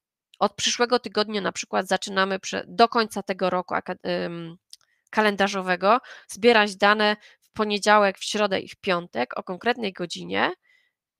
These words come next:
i zobaczymy, co nam z tego wyjdzie, prawda? Ale mimo wszystko mamy zdefiniowany koniec, bo jest to koniec roku i może się okazać, że ta ne-, netnografia taka niewielka, którą przeprowadziliśmy, która bardziej miała na celu, e,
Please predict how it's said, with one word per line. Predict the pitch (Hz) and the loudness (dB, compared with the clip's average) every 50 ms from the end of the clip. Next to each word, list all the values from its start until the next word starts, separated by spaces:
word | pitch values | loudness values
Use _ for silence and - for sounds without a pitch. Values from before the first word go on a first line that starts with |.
| _ _ - | _ _ -2
i | 339 | 0
zobaczymy, | 349 302 269 285 - - 269 262 - | 0 2 2 0 0 0 -2 -2 -2
co | - 226 | 0 -2
nam | 214 202 | -2 -2
z | - - | -4 -6
tego | 208 190 190 180 | -10 -10 -10 -10
wyjdzie, | - - - - - - - - 202 _ | -10 -10 -14 -14 -16 -18 -20 -20 -20 _
prawda? | _ 202 190 190 190 208 247 294 359 - - - - _ _ | _ -14 -12 -2 2 4 4 4 2 0 -8 -20 -20 _ _
Ale | - 202 208 226 | 4 4 4 4
mimo | 247 254 254 247 | 2 2 0 -2
wszystko | 240 - 277 - - - 233 | -2 -2 -8 -8 -8 -4 0
mamy | 233 233 226 226 | 2 2 2 2
zdefiniowany | 214 226 220 - - 220 214 202 214 214 214 196 | 0 -2 -4 -4 -4 -4 0 2 2 2 2 0
koniec, | - - 220 226 220 220 233 247 - - - - | -4 2 2 2 2 2 0 0 -2 -4 -12 -14
bo | 180 185 208 | -8 -4 -2
jest | 208 208 - - | -2 -2 -4 -6
to | 208 | -10
koniec | - - 214 202 196 190 - 196 | -6 -6 -4 -4 -4 -6 -6 -4
roku | 185 185 180 - - 247 269 320 - - - - _ _ | -4 -4 -4 -4 -4 -4 -4 -4 -6 -14 -20 -20 _ _
i | 208 | -2
może | 220 233 247 269 254 | 0 0 0 0 0
się | - 240 | 0 -2
okazać, | 220 - - 220 220 220 208 | -2 0 0 0 0 0 -2
że | 226 208 | -4 -4
ta | - 208 202 | -6 -6 -4
ne-, | 202 196 196 - _ 202 | -4 -6 -6 -8 _ -6
netnografia | 202 202 - - 202 196 185 208 220 247 277 277 - 226 208 | -6 -6 -4 -4 -6 -4 0 2 4 4 4 4 0 -6 -6
taka | - 180 - - 190 190 185 - _ - - _ _ | -6 -6 -4 -2 -2 -2 -4 -6 _ -20 -20 _ _
niewielka, | - 196 214 196 214 262 285 285 - 233 202 | -2 0 0 2 4 2 2 2 0 -4 -8
którą | - - 208 196 185 | -6 -6 -8 -6 -6
przeprowadziliśmy, | - - 190 - 196 190 190 185 180 180 185 180 170 175 - - 190 180 185 202 214 - - - - _ _ _ | -8 -10 -8 -8 -6 -2 -2 -2 -2 -4 -10 -10 -10 -10 -10 -8 -8 -8 -8 -8 -10 -14 -20 -20 -20 _ _ _
która | - 196 196 185 | 2 2 2 6
bardziej | 196 202 214 220 233 220 214 | 8 6 6 6 2 -4 -6
miała | 202 202 196 190 196 196 | -2 -2 0 0 0 0
na | 196 190 - | -2 -4 -4
celu, | - - 196 196 202 202 196 196 - _ - - - _ _ _ - | 0 0 0 0 0 -2 -4 -6 -8 _ -20 -20 -20 _ _ _ 2
e, | 190 185 185 185 185 180 180 180 180 - | 4 4 4 4 4 2 2 0 -2 -4